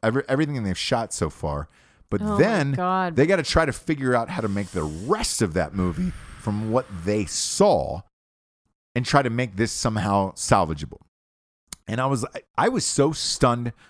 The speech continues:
Speaker 1: by this story personally
Speaker 2: Yeah.
Speaker 1: that I was like, "Ah, this, this can't be right. I gotta, I gotta, I gotta look this. I, like, I gotta get a real confirmation. This can't be a C N N confirmation.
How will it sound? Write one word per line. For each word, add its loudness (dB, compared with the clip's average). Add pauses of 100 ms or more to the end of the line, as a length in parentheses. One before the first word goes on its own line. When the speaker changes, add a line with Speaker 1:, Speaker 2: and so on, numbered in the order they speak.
(160)
Speaker 1:
by 4
this 0
story 2
personally -2
Speaker 2:
Yeah. -2
Speaker 1:
that 2
I 2
was -2
like, -4
"Ah, 0
this, -4
this -10
can't -2
be 0
right. 4
I 0
gotta, -2
I 2
gotta, -2
I 0
gotta -4
look -6
this. -10
I, -4
like, -4
I 0
gotta 0
get 0
a 0
real -2
confirmation. -8 (220)
This -14
can't -8
be -2
a -4
C -2
N 0
N -4
confirmation. -6